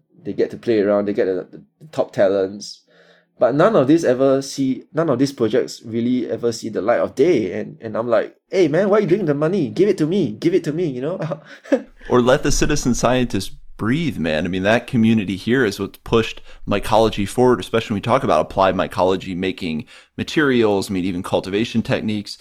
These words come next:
Speaker 2: So much of that's pushed by citizen science. So, yeah, I mean, you gotta make a space for Tiet to grow and expand and explore, man.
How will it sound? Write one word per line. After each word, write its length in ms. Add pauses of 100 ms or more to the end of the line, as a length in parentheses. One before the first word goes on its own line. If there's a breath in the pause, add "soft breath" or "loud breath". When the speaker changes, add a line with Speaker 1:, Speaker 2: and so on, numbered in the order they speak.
(180 loud breath)
Speaker 2:
So 280
much 220
of 80
that's 180
pushed 420
by 140
citizen 400
science. 600 (400 soft breath)
So, 560 (380)
yeah, 200
I 80
mean, 140
you 120
gotta 480 (180)
make 180
a 40
space 360
for 120
Tiet 400
to 220 (180)
grow 380
and 80
expand 480
and 100
explore, 540
man. 340